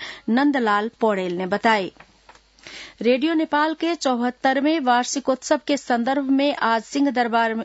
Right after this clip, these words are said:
स्थित रेडियो नेपाल के केंद्रीय कार्यालय में निशुल्क नेत्र जांच शिविर संचालित की गई। बीपी कोइराला लायंस नेत्र अध्ययन केंद्र और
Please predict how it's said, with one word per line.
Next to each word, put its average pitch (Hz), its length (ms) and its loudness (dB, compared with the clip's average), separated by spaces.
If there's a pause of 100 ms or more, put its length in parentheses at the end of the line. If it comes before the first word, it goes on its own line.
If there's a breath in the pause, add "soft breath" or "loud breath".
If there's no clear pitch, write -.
स्थित 269 380 -4
रेडियो 226 320 0
नेपाल 233 400 0
के 226 160 -2
केंद्रीय 226 440 0
कार्यालय 226 460 0
में 254 220 0 (460 loud breath)
निशुल्क 294 480 0
नेत्र 262 440 0
जांच 233 460 -2 (100)
शिविर 254 420 -4
संचालित 208 680 -2
की 220 200 -2
गई। 214 260 0 (500 loud breath)
बीपी 233 260 0
कोइराला 220 500 0
लायंस 220 480 -2
नेत्र 233 440 -2 (220)
अध्ययन 233 480 0
केंद्र 269 280 2
और 202 280 0